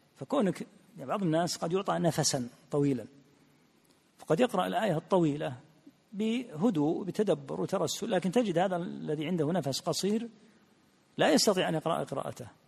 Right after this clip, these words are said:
يقول: "المهم أن تقرأ قراءة، إذا كنت سريع القراءة، أن تقرأ قراءة تسمع أذنيك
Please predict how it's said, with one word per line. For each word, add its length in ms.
يقول: 220
"المهم 340
أن 80
تقرأ 320
قراءة، 380
إذا 120
كنت 240
سريع 360
القراءة، 440
أن 60
تقرأ 320
قراءة 440
تسمع 320
أذنيك 580